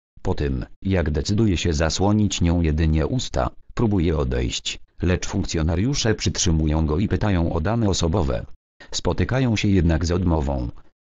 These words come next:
"Proszę mnie puścić. Dziecko mam, dwanaście latkę", w sklepie, krzyczy mężczyzna, a kobieta przyglądająca się zdarzeniu pyta mundurowych,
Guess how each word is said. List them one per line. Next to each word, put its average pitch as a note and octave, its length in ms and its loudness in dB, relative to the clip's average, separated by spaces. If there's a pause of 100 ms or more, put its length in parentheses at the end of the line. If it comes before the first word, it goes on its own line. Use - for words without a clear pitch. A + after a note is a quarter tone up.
(760)
"Proszę C#3+ 340 0
mnie F2+ 300 2
puścić. - 600 -6 (480)
Dziecko A2+ 360 0
mam, D2+ 300 -2 (200)
dwanaście G#2 600 0
latkę", F2+ 400 -2 (260)
w - 60 -8
sklepie, A2+ 440 0 (220)
krzyczy C#3 340 0
mężczyzna, E2+ 640 0 (200)
a D#2+ 120 -2
kobieta F2+ 480 0
przyglądająca E2 840 0
się D#2 160 0
zdarzeniu D#2+ 560 2
pyta D2+ 280 0
mundurowych, E2+ 720 0